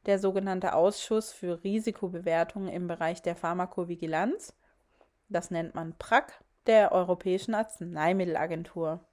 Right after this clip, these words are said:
nämlich mit der Sicherheit von Pseudoephedrin, genauer gesagt mit der pseudoephedrinhaltiger Arzneimittel. Kurz nochmal zur Erinnerung, Pseudoephedrin wirkt als indirektes Sympathomimetikum, das heißt,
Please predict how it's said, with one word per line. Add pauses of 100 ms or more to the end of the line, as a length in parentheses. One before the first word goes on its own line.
(240)
nämlich
mit
der
Sicherheit
von
Pseudoephedrin, (320)
genauer
gesagt
mit
der (200)
pseudoephedrinhaltiger
Arzneimittel. (800)
Kurz
nochmal
zur
Erinnerung,
Pseudoephedrin
wirkt
als
indirektes
Sympathomimetikum,
das
heißt,